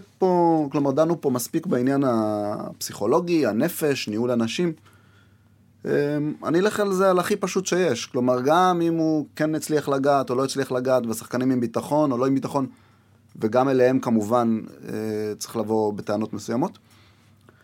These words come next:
בסופו של דבר, כשאתה מעלה הרכב כזה, שאני בספק אם האחד עשר האלה שיחקו אי פעם ביחד במשחק, אה, רשמי. כשהקו ההתקפי של הקבוצה גם ככה לא הכי ברור,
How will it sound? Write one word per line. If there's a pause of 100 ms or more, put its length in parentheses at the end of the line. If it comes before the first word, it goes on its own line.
(460)
בסופו
של
דבר, (600)
כשאתה
מעלה (440)
הרכב
כזה, (400)
שאני
בספק
אם
האחד
עשר
האלה
שיחקו
אי
פעם
ביחד
במשחק,
אה, (300)
רשמי. (1080)
כשהקו (100)
ההתקפי
של
הקבוצה
גם
ככה
לא
הכי
ברור,